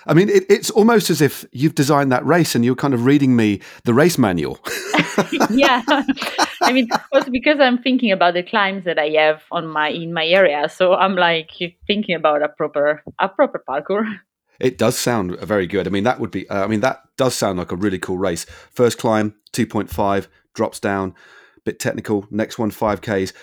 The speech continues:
Speaker 1: So the climbs get harder and harder. It does sound like this might be a parcours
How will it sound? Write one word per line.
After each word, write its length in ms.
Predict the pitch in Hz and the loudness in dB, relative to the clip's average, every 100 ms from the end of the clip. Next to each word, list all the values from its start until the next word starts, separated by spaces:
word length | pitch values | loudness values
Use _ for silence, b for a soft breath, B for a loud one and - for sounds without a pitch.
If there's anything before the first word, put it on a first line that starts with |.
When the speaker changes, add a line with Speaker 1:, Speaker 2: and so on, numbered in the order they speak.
| B | B
Speaker 1:
So 120 | 127 | -2
the 80 | 110 | -2
climbs 520 | - 143 127 107 98 | 0 2 2 2 -2
get 280 | - 104 - | -2 -2 0
harder 340 | 123 117 104 | 0 2 2
and 100 | 92 | -2
harder. 380 | 95 113 98 85 | 0 0 0 -2
It 180 | 110 98 | -6 -4
does 200 | 131 127 | -2 -2
sound 460 | - 123 110 92 90 | -2 0 0 -2 -2
like 240 | 95 95 | -2 -2
this 180 | 110 - | -4 -4
might 200 | 107 98 | -4 -2
be 100 | 98 | -4
a 60 | 87 | -4
parcours 600 | - 104 98 95 85 | -2 -2 -2 -4 -4